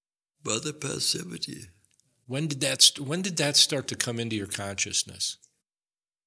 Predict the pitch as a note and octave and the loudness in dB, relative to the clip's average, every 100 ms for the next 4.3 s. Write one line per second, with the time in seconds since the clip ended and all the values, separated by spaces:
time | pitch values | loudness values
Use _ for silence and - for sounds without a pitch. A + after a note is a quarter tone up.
0 | _ _ _ _ _ _ _ _ _ _ | _ _ _ _ _ _ _ _ _ _
1 | _ _ - - F#2 - G#2+ G2 G#2+ B2 | _ _ -6 -4 -2 0 0 2 0 -2
2 | - - G2 B2+ - - - _ _ _ | -2 -2 0 0 -4 -6 -14 _ _ _
3 | _ _ F#2+ - - - D#2+ G2 A#2 - | _ _ -8 -4 -2 -4 -2 0 0 -4
4 | - - - | -10 -10 -16